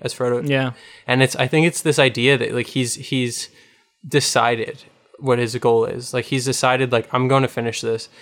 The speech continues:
Speaker 1: And I think he thought that, like, carrying Frodo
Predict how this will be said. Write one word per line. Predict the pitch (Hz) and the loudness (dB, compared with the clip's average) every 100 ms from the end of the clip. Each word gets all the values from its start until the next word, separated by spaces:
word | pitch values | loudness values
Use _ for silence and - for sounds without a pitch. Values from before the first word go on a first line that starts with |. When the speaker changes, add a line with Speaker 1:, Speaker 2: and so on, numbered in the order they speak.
| - - | -20 -8
Speaker 1:
And | 127 | 0
I | 127 | 2
think | 139 156 | 2 0
he | 175 | 0
thought | 143 131 120 120 - _ _ _ _ _ _ _ _ _ _ 131 | 0 4 4 2 -4 _ _ _ _ _ _ _ _ _ _ 0
that, | 127 123 | 0 2
like, | 123 - | 0 -2
carrying | - 131 135 135 131 123 | -2 2 4 4 4 0
Frodo | - 127 123 120 117 | 0 4 6 6 4